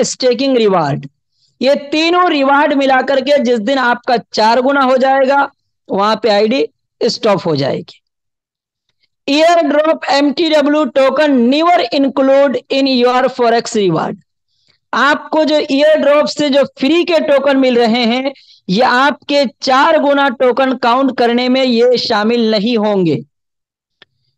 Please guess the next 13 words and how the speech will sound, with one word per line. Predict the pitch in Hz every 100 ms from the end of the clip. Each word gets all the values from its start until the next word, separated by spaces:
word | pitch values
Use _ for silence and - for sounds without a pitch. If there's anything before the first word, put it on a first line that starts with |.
| -
You | 180 233 226
stake | - - 269 285 - 190
one | 285 320 269
time, | 294 294 302 359 - _ _ _ _ _ _ _ _ _ -
then | 175 254 302 302 220
you | 269 311 - - - -
can't | 254 302 330 - - 254
stake | - 277 277 277 -
again | 254 233 254 269 269 262 - _ -
before | 214 254 247 254 262 233 208 _ -
receive | 185 269 262 269 269 247 -
forex | 233 240 254 240 233
reward। | 226 190 147 135